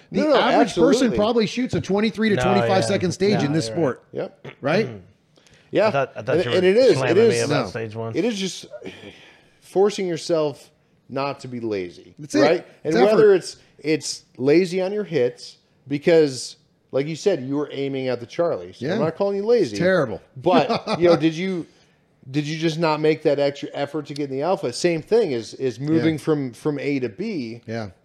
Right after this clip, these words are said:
Speaker 2: Are you, are you putting in that effort?
Speaker 1: Yeah.
Speaker 2: Um, and it's, you know,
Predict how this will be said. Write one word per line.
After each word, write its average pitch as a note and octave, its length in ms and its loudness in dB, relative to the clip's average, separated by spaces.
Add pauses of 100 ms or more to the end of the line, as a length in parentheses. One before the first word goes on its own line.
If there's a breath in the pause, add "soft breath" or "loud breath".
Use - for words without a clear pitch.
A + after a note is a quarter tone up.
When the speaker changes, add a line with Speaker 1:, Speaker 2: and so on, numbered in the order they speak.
Speaker 2:
Are C3+ 140 0
you, C#3+ 180 -4 (300)
are C3 120 -2
you C3 140 -6
putting F3+ 400 -4
in C#3 280 -6
that A#2 220 0
effort? A#2+ 380 -4
Speaker 1:
Yeah. A2 200 -8 (200)
Speaker 2:
Um, G#2+ 480 -4
and A#2 140 -8
it's, - 420 -8
you A2+ 120 -4
know, G2+ 220 -4